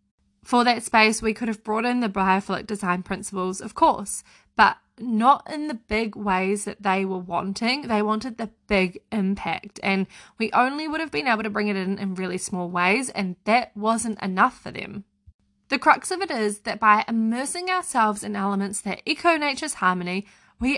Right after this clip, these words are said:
are awakening the innate connection between humanity and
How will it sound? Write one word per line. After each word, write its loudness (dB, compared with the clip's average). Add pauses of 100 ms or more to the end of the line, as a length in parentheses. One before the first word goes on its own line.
are 4
awakening 0
the -2
innate 0
connection -6
between -4
humanity -2 (440)
and 2